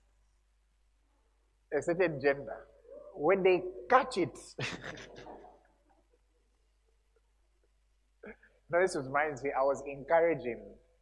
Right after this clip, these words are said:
I, I had a meeting with the ladies, uh, 'cause I've been doing different meetings, different genders, different age groups. It's been busy. So I was with the ladies, I think twenty-four and above, I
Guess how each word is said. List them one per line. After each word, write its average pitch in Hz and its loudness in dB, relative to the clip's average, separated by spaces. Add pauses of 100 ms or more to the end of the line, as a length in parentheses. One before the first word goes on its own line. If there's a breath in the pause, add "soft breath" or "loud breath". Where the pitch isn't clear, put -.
(1000)
I, 131 6 (100)
I 139 8
had 139 8
a 143 4
meeting 151 0
with 127 -6 (180)
the 117 -8 (380)
ladies, 123 -6 (120)
uh, 104 -8 (960)
'cause 135 2
I've 120 4
been 123 -4
doing 147 0
different 135 -4
meetings, 131 -6
different 120 -6
genders, 131 -6
different 123 -8
age 123 -10
groups. - -14 (280)
It's 117 -8
been 117 -6 (240)
busy. 107 -4 (760)
So 156 2
I - 8
was 131 -2
with 127 -6
the 135 2 (1040)
ladies, 165 -2
I 135 -2
think 170 -10
twenty-four 143 -2
and 127 -4
above, 120 2
I 110 -2